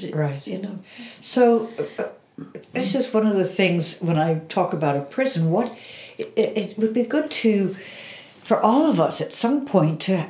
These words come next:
Speaker 1: have a thought or start thinking about, "What have I allowed to imprison me?"
Speaker 2: Yes, make
Speaker 1: What
Speaker 2: a
Speaker 1: am-,
Speaker 2: list if you
Speaker 1: yeah.
Speaker 2: can do it.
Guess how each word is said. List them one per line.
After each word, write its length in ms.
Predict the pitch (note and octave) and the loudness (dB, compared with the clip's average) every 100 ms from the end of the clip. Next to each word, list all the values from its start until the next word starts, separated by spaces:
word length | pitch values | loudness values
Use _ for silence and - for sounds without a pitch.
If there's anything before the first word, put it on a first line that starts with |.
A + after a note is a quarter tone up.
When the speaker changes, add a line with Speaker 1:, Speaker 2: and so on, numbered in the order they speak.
| - | -6
Speaker 1:
have 400 | - G3+ G#3 G3 | -6 -2 0 0
a 60 | |
thought 960 | - - - - A3+ A#3+ B2+ - - - - | -2 -6 -8 0 2 4 2 0 -8 -10 -8
or 180 | D#3+ E3 | -8 -8
start 380 | - G#3 G#3 - | -8 -4 -4 -6
thinking 380 | - A#3+ G#3 F3+ | -8 -6 -4 -2
about, 280 | D#3+ D3+ - - - - - - - | 0 -2 -4 -16 -20 -20 -20 -20 -2
"What 300 | F#3+ B3 C#4 - | 2 2 0 -2
have 180 | F3 F#3+ | 0 4
I 160 | F#3+ | 4
allowed 720 | F#3+ F3+ F3 E3+ D3+ B2+ C3 C#3+ - | 6 4 4 4 4 2 0 -4 -4
to 140 | - F3 | 2 2
imprison 500 | D3+ E3 C#3+ D3+ - | 2 2 0 0 -4
me?" 220 | A2+ - _ _ - | -8 -12 _ _ -4
Speaker 2:
Yes, 420 | G#3+ G3+ F#3+ - | 0 2 0 0
make 200 | A3 F3 | 2 4
Speaker 1:
What 120 | A#3 | 4
Speaker 2:
a 40 | D#4+ | 2
Speaker 1:
am-, 80 | |
Speaker 2:
list 340 | D4 D#4 - - | 2 2 0 0
if 160 | G#3 | 0
you 60 | G#3 | 2
Speaker 1:
yeah. 100 | F3 | 2
Speaker 2:
can 180 | G3 F#3+ | 0 -2
do 180 | A3 G#3 | 0 0
it. 140 | D#3+ | -2